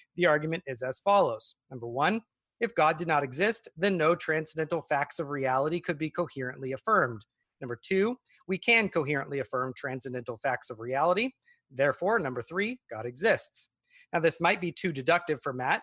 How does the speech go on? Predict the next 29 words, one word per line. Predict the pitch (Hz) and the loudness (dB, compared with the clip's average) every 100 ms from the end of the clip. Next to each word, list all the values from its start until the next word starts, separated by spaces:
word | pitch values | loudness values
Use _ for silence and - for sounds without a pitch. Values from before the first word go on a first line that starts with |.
| - | 2
and | 240 233 233 | 2 4 2
since | 214 202 | 0 4
I'm | 196 175 | 4 4
not | 185 202 | 2 2
here | 190 175 | 0 2
really | 175 151 | 4 2
pushing | - 190 170 151 | 0 -2 -2 -4
for | 143 | -2
a | 135 | -2
kind | - 156 147 | -2 -2 -4
of | 123 | -2
Cartesian | 143 123 190 190 156 147 | -4 -4 -4 -4 -2 -2
or | 156 135 | -4 -2
absolute | 143 - 147 131 123 | -2 -4 -6 -6 -6
certainty, | - 247 220 185 220 _ - - _ | 0 0 2 -2 -4 _ -20 -20 _
let | 254 | 2
me | 302 | 2
attempt | 285 220 214 | 4 2 2
to | 202 | 2
make | 165 | 2
a | 185 | 2
much | 139 135 - | 0 -2 -2
more | 180 | -2
modest, | 180 160 185 135 - - | 2 4 4 2 -2 -4
abductive | 160 147 139 190 - 151 | -4 -2 2 2 2 -6
version | 127 123 110 120 | -4 -6 -6 -10
of | 107 | -10
the | 117 | -8
argument. | 107 104 107 | -10 -10 -16